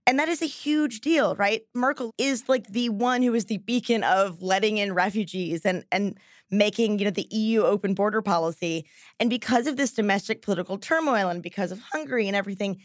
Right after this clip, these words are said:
she ends up essentially taking this hard kind of right turn and abandoning a lot of her principles and going, "All right, fine, we'll,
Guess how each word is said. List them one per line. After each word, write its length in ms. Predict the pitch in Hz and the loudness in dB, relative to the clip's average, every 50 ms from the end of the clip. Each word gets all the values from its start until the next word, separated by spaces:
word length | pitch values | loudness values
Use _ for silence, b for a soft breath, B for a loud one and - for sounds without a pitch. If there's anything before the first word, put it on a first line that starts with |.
| b b b b b | b b b b b
she 240 | - - 302 320 311 - | -4 -2 -2 -2 0 0
ends 340 | 254 269 285 294 277 247 277 | -2 -2 0 -2 0 0 0
up 240 | 311 339 311 - | 0 0 0 0
essentially 760 | - 233 220 - - 294 294 - - - 302 285 269 254 220 - _ _ _ _ _ _ _ _ _ - | -2 -2 -2 -2 -4 -6 -6 -6 -4 -2 -2 0 -2 -2 -4 -8 _ _ _ _ _ _ _ _ _ -4
taking 340 | - 277 277 262 - 269 262 | -2 0 0 0 0 0 2
this 160 | 240 233 214 | 2 2 0
hard 600 | - 220 202 - - 233 233 247 262 262 262 233 | -4 -10 -6 -2 2 2 4 4 4 2 2 0
kind 160 | - 269 233 | 0 0 2
of 180 | 220 196 180 165 | 0 0 0 2
right 260 | 170 175 214 220 - - | 2 2 2 0 -4 -2
turn 640 | - 226 233 254 262 226 190 175 170 165 170 180 185 b b b b b b b _ - | 0 2 2 4 4 2 2 0 0 -2 -4 -4 -6 b b b b b b b _ -2
and 160 | 202 214 214 | 2 2 2
abandoning 840 | 214 185 - 190 185 226 247 226 233 214 220 202 196 190 190 190 - | 2 4 2 2 4 2 2 2 2 2 2 2 2 0 0 -2 -2
a 80 | - - | 0 0
lot 240 | 190 185 175 190 202 | 2 2 4 4 2
of 80 | 208 | 2
her 100 | - 208 | 0 -2
principles 560 | 190 - 233 247 - - 226 214 208 208 180 | -2 0 0 0 0 -2 0 0 0 2 2
and 100 | 202 208 | 0 2
going, 300 | 196 202 196 196 190 185 - | 2 2 2 2 2 0 0
"All 100 | - 202 | 0 2
right, 200 | 240 269 262 - | 2 2 0 -2
fine, 440 | - - 226 247 262 247 226 226 220 - | -4 -4 -2 0 0 0 -2 -4 -6 -6
we'll, 280 | - 196 208 214 202 | -4 -4 -2 -2 -4